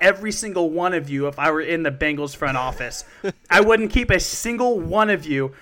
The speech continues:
Speaker 1: I would rather find replacements from off the street, some fat guy in a wing eating contest to block for Joe Mixon right now, except for, instead of you.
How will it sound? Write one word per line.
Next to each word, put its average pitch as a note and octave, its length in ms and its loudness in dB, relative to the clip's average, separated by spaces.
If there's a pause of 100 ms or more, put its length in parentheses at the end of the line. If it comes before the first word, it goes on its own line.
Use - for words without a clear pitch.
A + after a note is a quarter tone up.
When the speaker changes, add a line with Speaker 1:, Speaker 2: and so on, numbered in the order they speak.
(200)
Speaker 1:
I A3 100 8
would G#3 200 4
rather G#3+ 280 4
find G3+ 260 0
replacements G#3 640 2
from E3+ 140 -6
off F#3+ 320 0
the F3 60 -8
street, F#3 680 -6 (580)
some G3 240 2
fat G3+ 380 2
guy F#3 200 8
in F3+ 120 4
a E3+ 40 4
wing G#3 260 4
eating D#3+ 220 2
contest D3+ 520 0
to E3 80 2
block F3 380 4
for E3+ 100 -2
Joe E3+ 240 4
Mixon F3 320 2
right D3+ 140 2
now, D3 240 2
except - 460 0
for, D#3+ 120 -2 (180)
instead D#3+ 320 -2
of C3 160 -4
you. C#3+ 300 2